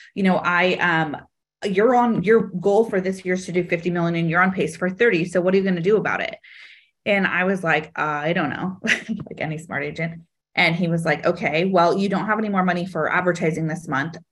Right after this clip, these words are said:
And he's like, "You started your business doing door knocking and open houses. What do you wanna do?" And I was like, "Uh, I haven't done an open house in, like, two years. So I'm gonna do, uh, I'm gonna go ahead and do, um,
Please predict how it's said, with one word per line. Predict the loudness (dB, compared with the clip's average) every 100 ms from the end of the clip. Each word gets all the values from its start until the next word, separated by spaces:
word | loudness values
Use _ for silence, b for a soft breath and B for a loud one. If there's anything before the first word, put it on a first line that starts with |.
| _ -4
And | -4
he's | 0 0 0
like, | 0
"You | -2
started | 2 2 2
your | 2
business | 2 0 -2
doing | -4 0
door | 0
knocking | 2 0 -2
and | 0
open | 0 0
houses. | -2 -2 -6
What | -2 0
do |
you | 0
wanna | -2 -2
do?" | -2 -2 -6 B B B B 0
And | 4
I |
was | 4 2
like, | 0 0 -2 0
"Uh, | 4 6 6 4 4 2 -4 _ _ _ 0
I | 0
haven't | 2 0 2
done | 0
an | 0
open | -2 -2
house | -4 -4
in, | -6
like, | -6
two | -4
years. | 0 2 2 -2 -10
So | 0 4 6 6
I'm | 4
gonna | 2 0
do, | 2 2 2 0
uh, | 0 0 0 0
I'm | 0
gonna | -2
go | 0
ahead | 0 0
and | -4 -4
do, | -2 -2
um, | -2 -4 -6 -8 -12